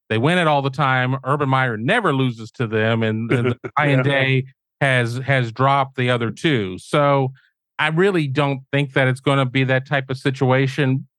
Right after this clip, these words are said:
Speaker 1: but Ohio State is going to have a new A D next year. Gene Smith, longtime Ohio State A D, is stepping down at the end of the, the school year, essentially. And then you're gonna, I mean, you have a new president in Ted Carter, who's president now of University of Nebraska Systems.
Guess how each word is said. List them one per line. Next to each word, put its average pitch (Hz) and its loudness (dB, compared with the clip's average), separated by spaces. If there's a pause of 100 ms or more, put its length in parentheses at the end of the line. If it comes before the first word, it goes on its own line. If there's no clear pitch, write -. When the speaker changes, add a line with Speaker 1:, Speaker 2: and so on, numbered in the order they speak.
Speaker 1:
but 254 2 (420)
Ohio 170 2
State 165 -2
is 170 0
going 160 0
to 160 0
have 147 0
a - -2
new 143 0
A 139 0
D 135 0
next 113 -2
year. 110 -2
Gene 123 0
Smith, 131 0
longtime 120 0
Ohio 117 0
State 117 -2
A 113 0
D, 117 0
is 110 -2
stepping 123 -2
down 113 0 (420)
at 113 -2
the 117 2
end 117 2
of 107 -2
the, 107 0 (580)
the 104 0
school 139 2
year, 117 2
essentially. 117 0
And 123 0
then 131 2
you're 135 0
gonna, 139 -2
I - -2
mean, 117 -2
you 110 -2
have 117 0
a 110 -2
new 131 0
president 135 -2
in 123 0
Ted 131 -4
Carter, 123 0
who's 117 -2
president 127 -2
now 117 0
of 107 -6
University 117 -2
of 123 2
Nebraska 117 0
Systems. 117 -2